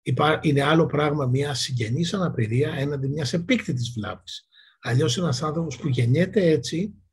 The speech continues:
και αναπτύσσεται, βιώνει την, ε, ορίμανσή του, αν θέλετε, και την ενηλικίωσή του και τις εμπειρίες του, όντας με αναπηρία, και αλλιώς κάποιος που αλλιώς ξεκίνησε τη ζωή του και αλλιώς βρέθηκε.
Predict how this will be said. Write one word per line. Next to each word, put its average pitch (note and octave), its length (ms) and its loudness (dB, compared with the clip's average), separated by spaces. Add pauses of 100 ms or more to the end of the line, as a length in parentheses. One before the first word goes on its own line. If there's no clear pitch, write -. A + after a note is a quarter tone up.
(140)
και C#3+ 300 2
αναπτύσσεται, C#3 1000 -4 (380)
βιώνει C#3 1000 4 (280)
την, B2 360 0
ε, A#2+ 160 -4
ορίμανσή C#3+ 720 0
του, C#3+ 140 -4
αν A#2+ 100 0
θέλετε, C3 500 -4
και B2 160 -6
την B2 160 -4
ενηλικίωσή A2+ 960 -6
του G#2 280 -14
και - 160 -2
τις - 160 -8
εμπειρίες C3 580 0
του, - 260 -10
όντας F#3 600 4 (180)
με C#3 140 -4
αναπηρία, B2 720 -2
και D#3 120 0
αλλιώς C#3+ 240 0
κάποιος C#3+ 560 -4 (280)
που C#3+ 180 4
αλλιώς C3 280 4
ξεκίνησε C3+ 500 -6
τη C3+ 80 -2
ζωή A2+ 300 0
του C#3+ 380 -8
και B2+ 140 -2
αλλιώς C3+ 240 0
βρέθηκε. F3+ 440 2